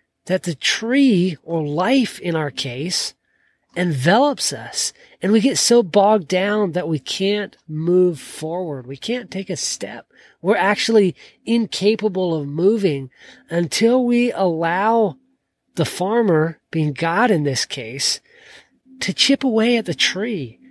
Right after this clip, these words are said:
to clean us up, to make us usable again, to clean off the rust, and to straighten out the old bent parts where life has gotten in the way,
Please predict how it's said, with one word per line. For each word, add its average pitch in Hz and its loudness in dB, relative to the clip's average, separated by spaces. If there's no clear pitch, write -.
to 160 -6
clean 254 0
us 233 2
up, 214 -4
to 202 2
make 196 2
us 233 2
usable 185 2
again, 151 2
to 143 -4
clean 254 0
off 262 -2
the 175 0
rust, 196 -2
and 180 0
to 190 0
straighten 220 -2
out 208 0
the 180 0
old 175 4
bent 180 2
parts 185 -6
where 156 -2
life 156 0
has 160 0
gotten 165 -2
in 147 -2
the 135 -4
way, 131 -10